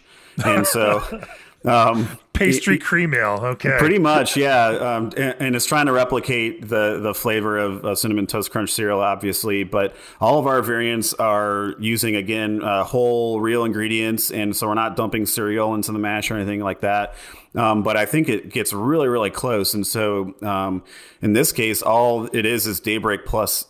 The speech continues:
Speaker 1: cinnamon. Um, and, uh, we only use Vietnamese cinnamon. Um, it's really, um, a sweet and, um, uh, I don't know what's the word I'm looking for,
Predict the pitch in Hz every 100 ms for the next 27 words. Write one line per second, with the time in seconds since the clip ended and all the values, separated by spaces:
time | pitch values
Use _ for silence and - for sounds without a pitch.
0 | _ 92 - 104 85 78 101 _ - -
1 | _ - 104 95 92 98 - 104 101 98
2 | 95 101 117 117 120 110 95 113 110 107
3 | 110 107 135 123 127 123 120 104 101 98
4 | 92 - 104 110 113 107 104 104 101 104
5 | 98 95 95 95 95 92 _ _ _ _
6 | - 101 - - 120 117 104 101 101 95
7 | 95 92 - - 98 90 87 87 87 90
8 | - _ _ _ _ _ _ - 82 78
9 | 87 85 85 87 - 92 87 87 90 87
10 | 90 - 92 87 85